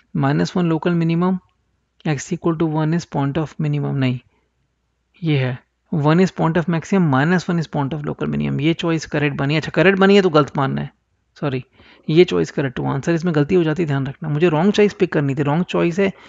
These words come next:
कि जो माइनस वन है वो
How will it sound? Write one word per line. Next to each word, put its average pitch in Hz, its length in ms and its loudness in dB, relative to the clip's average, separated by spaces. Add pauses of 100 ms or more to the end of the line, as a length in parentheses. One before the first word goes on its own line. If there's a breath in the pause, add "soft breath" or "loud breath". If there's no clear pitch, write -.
(400 loud breath)
कि 175 100 0
जो 165 120 4
माइनस 143 500 0
वन 160 160 2
है 175 200 0 (400 loud breath)
वो 151 500 0